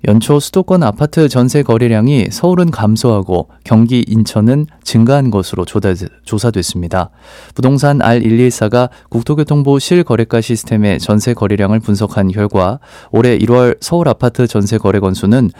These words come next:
총 만 천육백아흔아홉 건으로, 지난해 전월 대비 십일 점 육 퍼센트 줄었습니다.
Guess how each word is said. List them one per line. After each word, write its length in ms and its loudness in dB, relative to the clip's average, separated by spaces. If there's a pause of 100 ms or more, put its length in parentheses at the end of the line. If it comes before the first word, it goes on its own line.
(200)
총 360 0
만 280 2
천육백아흔아홉 1400 -2
건으로, 440 -2 (280)
지난해 320 2
전월 280 0
대비 340 0 (180)
십일 640 -2
점 400 0
육 180 -2
퍼센트 320 -2
줄었습니다. 800 -4